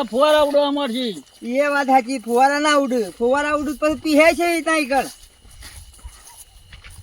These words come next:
Speaker 2: જોજો શેરડી કોક છે મારું હારું.
Speaker 1: એ છે.
Speaker 2: મોટું બધું.
Speaker 1: શેરડી તો ખબર આવીને હેડવું પડે છે.
Speaker 2: ઓવે.
Speaker 1: હારું શેરડી ત્યાં તું આવીને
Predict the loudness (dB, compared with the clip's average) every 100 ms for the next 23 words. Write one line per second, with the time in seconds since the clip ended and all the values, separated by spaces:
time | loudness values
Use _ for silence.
0 | -10 -2 0 2 0 0 -2 0 0 -2
1 | -4 -2 -2 0 0 2 2 2 -2 -10
2 | -12 -8 0 2 2 4 2 2 -4 -14
3 | _ _ _ _ -6 -4 -2 -2 0 -2
4 | -10 -20 -20 -20 -20 -20 -14 -4 2 4
5 | 6 4 2 0 2 4 4 2 -2 -6
6 | _ -20 -20 -20 -12 -12 -12 -14 -4 2
7 | 2 2 0 0 0 -4 -2 -2 -2 -4
8 | -6